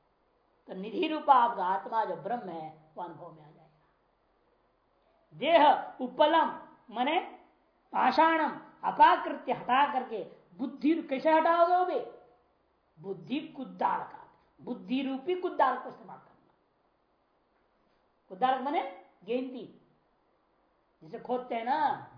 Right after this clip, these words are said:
वो कुद्दालक है। जैसे कोई भी हम लोग चेंबर वर ढका रहता है, किसे उठा, उसे उठाना पड़ता है ना,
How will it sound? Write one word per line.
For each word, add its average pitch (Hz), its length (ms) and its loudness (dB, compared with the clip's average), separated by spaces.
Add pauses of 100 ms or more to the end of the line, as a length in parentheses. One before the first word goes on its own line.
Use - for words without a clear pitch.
(180)
वो 196 160 -8
कुद्दालक 180 360 -10
है। - 160 -20 (1300)
जैसे 196 200 -10
कोई 240 220 -6
भी 240 80 -4
हम 233 140 -4
लोग 233 220 -6
चेंबर 240 360 -8
वर 240 140 -6
ढका 208 240 -4
रहता 233 160 -2
है, 240 80 -10
किसे 262 220 -10
उठा, 240 140 -8
उसे 190 160 -10
उठाना 233 300 -4
पड़ता 262 280 -14
है 381 120 -18
ना, 311 140 -20